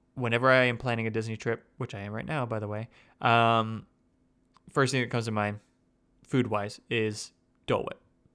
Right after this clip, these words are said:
okay? And then churro, and, and so on. And this one may move up on my list if I do this,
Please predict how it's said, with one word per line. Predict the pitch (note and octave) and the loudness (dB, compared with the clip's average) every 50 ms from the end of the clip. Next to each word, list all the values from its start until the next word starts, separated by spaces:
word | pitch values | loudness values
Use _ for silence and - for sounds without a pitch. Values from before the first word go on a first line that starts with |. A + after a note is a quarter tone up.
| _ - - | _ -6 -6
okay? | B2 A#2 A2 G#2 G#2+ A#2 C#3 F3 - | -4 -2 0 0 -2 -2 -4 -8 -6
And | - B2 A2+ | -6 -4 -2
then | A2 G#2+ G#2+ G#2+ - _ _ - | -2 -2 -4 -4 -8 _ _ -12
churro, | - - C3 A2 G#2 A2 G#2+ G#2+ - | -4 0 0 2 2 0 -2 -4 -6
and, | B2 B2 C#3+ - - | -6 -8 -8 -8 -6
and | - D#3+ C#3 | -6 -4 -4
so | - - D#3+ A#2 | -2 0 0 0
on. | A2 G#2 - - - - - - - _ - | 0 -2 -4 -8 -12 -20 -20 -20 -20 _ -2
And | C#3+ C3 B2 B2 A#2+ A#2+ A#2 A2 - _ _ _ _ _ _ _ - | 2 4 6 6 6 4 2 -2 -8 _ _ _ _ _ _ _ 2
this | C3 D3+ D3 | 2 4 4
one | D#3+ C#3 B2+ A#2 | 4 0 0 2
may | A#2 B2 B2+ B2+ B2+ B2+ - - - | 2 2 4 4 2 0 -2 -6 -6
move | B2 B2 B2+ B2+ B2 | -4 0 2 2 2
up | B2 A#2 - | 2 0 0
on | A#2 | -2
my | A#2 A#2 A2+ | -2 0 0
list | A#2 A#2+ A#2+ - - | 0 0 0 -2 -6
if | - - | -4 -2
I | A#2 A2+ A2+ A#2 | 0 0 0 -2
do | A#2 B2 B2 A#2 | -2 -4 -4 -4
this, | A#2 A2+ - - - | -4 -4 -6 -8 -14